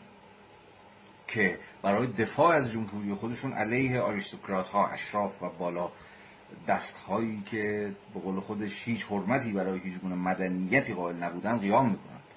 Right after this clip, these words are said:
اصلاً جای در که فر-، فرازه‌های آغازین حتی کتاب گفتارها خود این نبرد پاتریسیان‌ها و پلبیان‌ها رو مقوم آزادی می‌دونه،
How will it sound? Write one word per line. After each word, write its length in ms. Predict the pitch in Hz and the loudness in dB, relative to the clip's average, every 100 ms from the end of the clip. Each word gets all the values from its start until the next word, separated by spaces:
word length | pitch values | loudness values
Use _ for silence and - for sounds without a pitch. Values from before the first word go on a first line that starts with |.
| - - - - - - - - | -20 -20 -20 -20 -20 -20 -20 -14
اصلاً 200 | - 98 101 90 - - - - - 95 95 | -6 -2 -2 -4 -14 -20 -20 -20 -18 -10 -4
جای 180 | 101 104 | 0 2
در 240 | 104 95 | 4 2
که 400 | - 95 90 82 78 - - - | 0 -4 -4 -4 -8 -14 -18 -4
فر-، 300 | 92 90 85 | -2 0 -4
فرازه‌های 880 | - 92 92 92 87 90 87 101 101 | -4 -2 0 -2 -4 -4 0 0 2
آغازین 520 | 92 87 90 95 123 | 2 2 0 0 0
حتی 260 | 98 - 92 | 0 -2 -10
کتاب 380 | 90 90 87 | -8 -8 -6
گفتارها 680 | 87 - 90 87 87 113 127 - - - | -8 -6 -2 -2 0 0 0 -6 -20 -20
خود 280 | - - 110 | -12 -4 -2
این 220 | 107 101 | 0 4
نبرد 400 | 95 104 117 98 | 4 6 6 4
پاتریسیان‌ها 840 | 98 95 92 95 - 98 90 90 90 | -2 -2 -2 -4 -6 -4 -4 -4 -6
و 40 | |
پلبیان‌ها 800 | - 92 90 85 87 87 82 110 | -6 -4 -4 -4 -6 -4 0 2
رو 300 | 123 110 117 - - - - - | 2 0 -2 -8 -20 -20 -20 -4
مقوم 880 | 95 95 95 95 - - 90 120 156 | 0 2 2 0 0 -14 0 2 4
آزادی 540 | 117 101 87 90 80 80 | 6 4 2 -4 -6 -10
می‌دونه، 320 | 76 65 | -12 -12